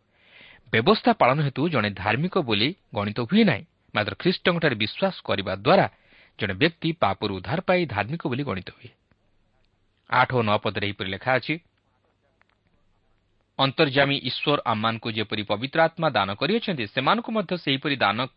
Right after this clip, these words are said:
କରି ସେମାନଙ୍କ ପକ୍ଷରେ ସାକ୍ଷ୍ୟ ଦେଇଅଛନ୍ତି। ଆଉ ସେ ଆମମାନଙ୍କ ଓ ସେମାନଙ୍କ ମଧ୍ୟରେ କୌଣସି ପ୍ରଭେଦ ନ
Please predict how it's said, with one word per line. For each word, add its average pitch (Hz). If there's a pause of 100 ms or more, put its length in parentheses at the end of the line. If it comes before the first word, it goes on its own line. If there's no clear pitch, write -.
(140)
କରି 107
ସେମାନଙ୍କ 110
ପକ୍ଷରେ 175
ସାକ୍ଷ୍ୟ 180
ଦେଇଅଛନ୍ତି। 123 (640)
ଆଉ 160
ସେ 180
ଆମମାନଙ୍କ 196
ଓ -
ସେମାନଙ୍କ 190
ମଧ୍ୟରେ 135
କୌଣସି 214
ପ୍ରଭେଦ 147
ନ 156